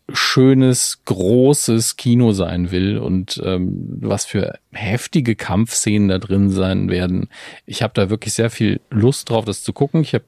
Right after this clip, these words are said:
glaube ich, die Pressevorführung aber ver-, verpennt oder bin gar nicht eingeladen worden. Eins von beidem wird's sein. Ähm,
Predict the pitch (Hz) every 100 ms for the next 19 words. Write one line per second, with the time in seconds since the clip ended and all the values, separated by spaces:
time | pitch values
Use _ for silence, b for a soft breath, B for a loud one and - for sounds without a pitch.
0 | - 104 123 127 113 _ - 117 - 120
1 | - - 117 98 98 - 107 - 104 -
2 | 113 139 B B B B B 110 117 113
3 | 107 104 104 98 98 87 85 87 87 90
4 | - 98 101 95 95 92 87 - 85 82
5 | 101 B B B B - _ - 95 95
6 | 95 95 92